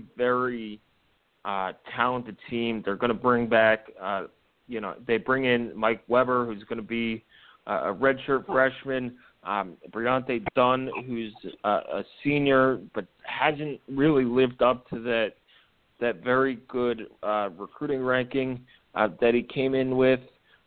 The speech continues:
Speaker 1: Um, Curtis Samuel, uh, is the H-back. He's pretty good, um, but
Speaker 2: Mm-hmm.
Speaker 1: still, uh, has not lived up to that hype that, uh, he came in with. And then you have Noah Brown, uh, who's back from injury. That was a big loss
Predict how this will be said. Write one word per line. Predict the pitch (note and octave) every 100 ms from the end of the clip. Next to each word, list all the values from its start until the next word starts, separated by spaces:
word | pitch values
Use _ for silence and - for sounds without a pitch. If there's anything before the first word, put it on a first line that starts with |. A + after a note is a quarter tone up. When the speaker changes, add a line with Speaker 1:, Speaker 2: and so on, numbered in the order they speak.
| -
Speaker 1:
Um, | G2+ F#2 - -
Curtis | - C#3+ C3+ B2+
Samuel, | - B2+ C3+ C3 C3 C3 -
uh, | G#2+ A2 G2
is | G2+ C#3 B2
the | A#2 G#2+
H-back. | A#2+ C3 - B2+ B2+ B2 B2 -
He's | - - C#3 C#3+ B2+ B2+ -
pretty | D3 C3+
good, | C3 C#3 C3+ B2 - _ _ _ -
um, | G2+ G2+ F#2+ C#2+ _
but | G#2+
Speaker 2:
Mm-hmm. | E3+ E3+
Speaker 1:
still, | D#3+ C#3+ B2+ - -
uh, | - - -
has | - C3 B2
not | C3 C3 G2+
lived | B2+ A#2+
up | A#2 B2 -
to | -
that | A2 A2+ A2+
hype | - B2 B2 _
that, | A#2+ A2 - _ _
uh, | A2+ G#2 G2+ G2 -
he | B2
came | - B2+ A#2
in | B2 B2+ A#2+
with. | G2 - _ - - _
And | -
then | A#2+ B2
you | A#2+
have | C3 A2+
Noah | B2 B2+ B2
Brown, | A2+ A#2+ A#2+ A#2+ A#2+ -
uh, | A2 G#2+
who's | B2 A2
back | - A#2 A#2
from | A#2+ A2
injury. | B2 B2 B2 A#2+
That | G#2+ A#2+
was | A#2
a |
big | A2 A#2+ A2+
loss | A2 A2+